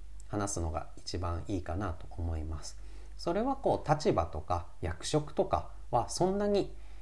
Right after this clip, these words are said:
あの、関係ないのかなと思います。最初の段階では。で、えっと、伝え方も直接喋るっていうのもいいんですけど、直接だとちょっとハードル高いなって思った時は、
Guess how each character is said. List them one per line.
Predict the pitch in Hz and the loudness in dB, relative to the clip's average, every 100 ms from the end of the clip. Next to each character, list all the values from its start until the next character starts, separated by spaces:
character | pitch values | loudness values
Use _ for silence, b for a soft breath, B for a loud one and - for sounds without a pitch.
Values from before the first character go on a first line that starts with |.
| b - | b -2
あ | |
の、 | 113 107 | 0 0
関 | 98 127 143 | 2 2 4
係 | 143 | 6
な | 143 139 | 6 4
い | |
の | 78 | 2
か | 78 | 0
な | 76 73 | -2 -2
と | - | -4
思 | - 92 85 | -4 -2 0
い | 80 | 0
ま | 80 82 | 0 -2
す。 | - | -2
最 | 85 | -2
初 | 82 87 | -2 -2
の | 82 | 0
段 | 82 80 | 0 0
階 | - 80 | 0 -2
で | 78 | -2
は。 | 76 - - b b b b | -4 -6 -8 b b b b
で、 | 202 185 - 123 | 2 2 2 -2
え | |
っ | - | 0
と、 | 98 | 0
伝 | - - 180 | 0 4 6
え | |
方 | 185 185 170 | 6 4 4
も | 185 - B - | 4 2 B -2
直 | - - | 0 2
接 | - 139 - | 2 2 6
喋 | 160 214 | 8 8
る | 185 | 8
っ | 202 | 6
て | - | 6
い | |
う | 107 | 4
の | 95 | 4
も | 90 | 2
い | 104 120 | 2 2
い | |
ん | 82 | 2
で | 82 | 0
す | - | -2
け | 85 | -2
ど、 | 151 131 - B B B | 2 0 0 B B B
直 | 135 - | 0 2
接 | - 147 | 2 2
だ | 156 147 | 4 4
と | 139 | 4
ち | |
ょ | 139 | 0
っ | 147 | 0
と | - | 6
ハ | 147 | 8
ー | 147 | 8
ド | |
ル | 147 | 6
高 | 143 147 170 | 2 2 4
い | 147 | 6
な | 160 | 6
っ | 117 | 4
て | - | 0
思 | 98 98 | 0 0
っ | |
た | - 92 | 0 -2
時 | 101 147 | 0 0
は、 | 170 160 - | 6 6 4